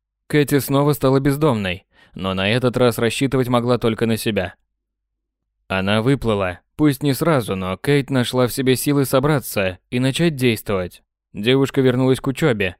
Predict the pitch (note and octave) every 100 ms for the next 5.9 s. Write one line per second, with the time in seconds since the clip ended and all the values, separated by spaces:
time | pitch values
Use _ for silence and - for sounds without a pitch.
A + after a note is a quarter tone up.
0 | _ _ _ - B2+ C3 F3 E3 D3 C#3+
1 | - C#3 C3+ B2+ B2 A#2+ B2 C3 C3 B2+
2 | D#3 - F#2+ F2 _ _ _ - G2+ G#2
3 | G2 G#2+ G#2+ G#2+ C3 B2+ - B2 A2+ D3
4 | C#3 G2+ F#2+ B2 A#2 B2 D3 C#3 B2+ A#2+
5 | G#2+ G#2+ A2+ C3 C3 - B2 G2